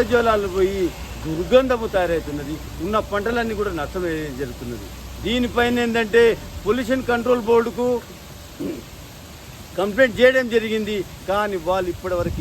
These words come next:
ఏ రూతి కూడా సరి అయిన చర్యలు తీసుకుంటలేరని కనబడుతుంది. వాళ్ళు వస్తున్నారు కంప్లైంట్ ఇవ్వగానే యాజమాన్యంతో కలిసిపోతున్నారు, వాళ్ళ దగ్గర లంచాలు తీసుకుంటున్నారు, ఏం తీసుకుంటున్నారు, కానీ ఇప్పటివరకు ఎలాంటి చర్యలు లేవు. ఆ తర్వాత ఫ్యాక్టరీ యాజమాన్యం కూడా ఏంటంటే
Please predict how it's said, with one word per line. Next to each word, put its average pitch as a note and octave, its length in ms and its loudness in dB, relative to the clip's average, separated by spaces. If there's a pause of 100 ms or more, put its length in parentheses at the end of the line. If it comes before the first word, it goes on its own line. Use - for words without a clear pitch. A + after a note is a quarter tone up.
ఏ E3+ 40 2 (140)
రూతి E3+ 320 -4
కూడా D#3+ 140 -6 (100)
సరి D3 200 -8
అయిన C#3 200 -8
చర్యలు B2+ 320 -10
తీసుకుంటలేరని B2 680 -10
కనబడుతుంది. A2 440 -10 (320)
వాళ్ళు D#3+ 200 2 (100)
వస్తున్నారు A#3+ 480 2
కంప్లైంట్ A#3 360 2
ఇవ్వగానే A3+ 360 -2 (460)
యాజమాన్యంతో F3+ 540 0 (100)
కలిసిపోతున్నారు, G#3+ 680 2 (320)
వాళ్ళ F3+ 180 2
దగ్గర E3 160 0 (100)
లంచాలు D#3 400 0
తీసుకుంటున్నారు, F#3 440 -4
ఏం F3+ 120 -4
తీసుకుంటున్నారు, D#3 440 -6
కానీ C#3+ 140 -6 (340)
ఇప్పటివరకు F3+ 580 0
ఎలాంటి D3+ 280 -2 (100)
చర్యలు D3 300 -4
లేవు. G#2+ 140 -6 (340)
ఆ G#3+ 40 6 (100)
తర్వాత A#3 280 0 (160)
ఫ్యాక్టరీ A3 360 2
యాజమాన్యం C#4+ 480 2
కూడా B3 140 0 (720)
ఏంటంటే G#3 420 2